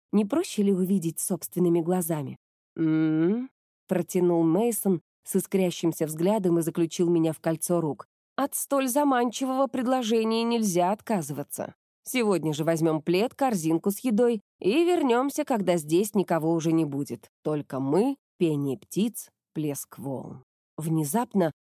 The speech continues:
морской конь ударил плавником по воде и всхрапнул. И ржание гиппокампа. «Романтика!» — согласилась я, запрокинув голову и подставила губы для поцелуя. Мейсон вышел на работу в среду.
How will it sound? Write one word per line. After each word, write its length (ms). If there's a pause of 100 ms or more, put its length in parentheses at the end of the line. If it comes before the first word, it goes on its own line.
морской 400
конь 300
ударил 320
плавником 680
по 120
воде 400
и 40
всхрапнул. 800 (260)
И 180
ржание 540
гиппокампа. 840 (220)
«Романтика!» — 1000 (340)
согласилась 800
я, 240
запрокинув 640
голову 500 (300)
и 100
подставила 640
губы 300
для 140
поцелуя. 640 (960)
Мейсон 440
вышел 320
на 120
работу 400
в 60
среду. 480